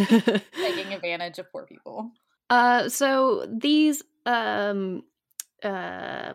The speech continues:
Speaker 2: bu-, bu-, bu-, bu-, bu-, these Confederate soldiers, um, were surprised by a band of Union carpetbaggers on horseback,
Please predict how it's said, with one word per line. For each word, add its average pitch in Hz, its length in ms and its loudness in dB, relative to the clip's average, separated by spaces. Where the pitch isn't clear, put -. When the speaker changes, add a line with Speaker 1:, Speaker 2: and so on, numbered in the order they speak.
Speaker 2:
bu-, 180 80 -14
bu-, - 160 -14
bu-, - 140 -12
bu-, - 140 -16
bu-, - 400 -12
these 269 220 2
Confederate 254 560 0
soldiers, 196 640 0
um, 180 640 -6
were 196 180 2
surprised 170 640 -2
by 165 600 -4
a 185 60 -2
band 175 320 0
of 202 120 -2
Union 180 400 -2
carpetbaggers 165 1200 -6
on - 160 -6
horseback, - 800 -6